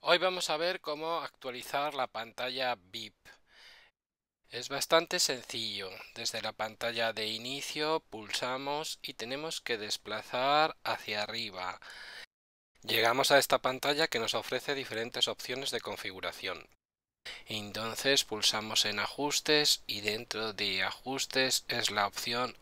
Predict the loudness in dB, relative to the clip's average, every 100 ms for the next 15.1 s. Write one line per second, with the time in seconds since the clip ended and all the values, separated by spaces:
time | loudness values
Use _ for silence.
0 | 0 0 0 -4 -4 -2 -2 -2 -2 -4
1 | -10 -14 -12 -12 -10 -6 -6 -6 -4 -2
2 | -2 -2 0 -2 -2 -2 -4 -4 -4 -2
3 | 2 6 6 4 0 2 4 4 0 -2
4 | 2 2 4 2 2 2 2 4 2 0
5 | -4 2 4 6 8 6 4 0 2 2
6 | 2 2 0 -2 -4 -4 -4 -2 0 2
7 | 0 0 -2 -2 -6 -6 -4 -4 -4 -8
8 | -12 _ _ _ _ _ _ _ _ _
9 | _ -8 -6 -2 -2 0 0 -2 -4 -6
10 | -4 -2 0 4 6 6 4 -4 -4 -4
11 | -6 -8 -8 -10 -8 -4 0 2 2 2
12 | 0 -4 -8 -10 -10 -10 -10 -8 -8 -8
13 | -10 -12 -12 -10 -10 -12 -12 -12 -12 -10
14 | -10 -12 -12 -10 -8 -8 -4 0 0 -2